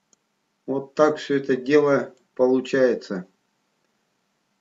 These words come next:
Можно ещё, конечно, поэкспериментировать, вот так вот низа повытягивать. Но что-то внешний вид её становится всё хуже.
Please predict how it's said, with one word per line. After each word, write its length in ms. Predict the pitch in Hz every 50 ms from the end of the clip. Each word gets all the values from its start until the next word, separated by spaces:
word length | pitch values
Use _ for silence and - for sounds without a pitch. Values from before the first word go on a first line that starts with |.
| - - _ _ _ _ _ _ _ _ _
Можно 320 | - 143 151 147 135 147 151
ещё, 220 | 131 - 151 147
конечно, 340 | - 151 147 139 - 139 135
поэкспериментировать, 1300 | 135 - 143 139 139 135 - - - 151 147 139 147 147 143 143 139 139 - 151 143 131 135 131 123 127 -
вот 60 | -
так 200 | - 131 131 131
вот 160 | 131 123 127 127
низа 560 | 131 135 139 139 151 175 180 175 175 - - _ _ _ _ _ _ _ _ _ _ _ _
повытягивать. 1040 | - 131 131 131 131 127 127 - 131 127 120 110 113 117 117 110 - - - - _ _ _ _ _ _ _ _ _ _ _ _ _ _ _ _ _ _ _ _ _ _ _ _ _ -
Но 500 | 127 151 170 180 180 180 175 175 - _ _ _ _
что-то 480 | - - - - 143 151 151 - 156 147
внешний 540 | 131 131 135 143 143 139 - - 135 127 131
вид 240 | 135 151 151 151 -
её 220 | 131 123 127 131
становится 600 | 123 - - 127 117 120 123 131 123 127 - 127 110
всё 220 | - - 127 113
хуже. 480 | - - 123 120 117 107 104 101 90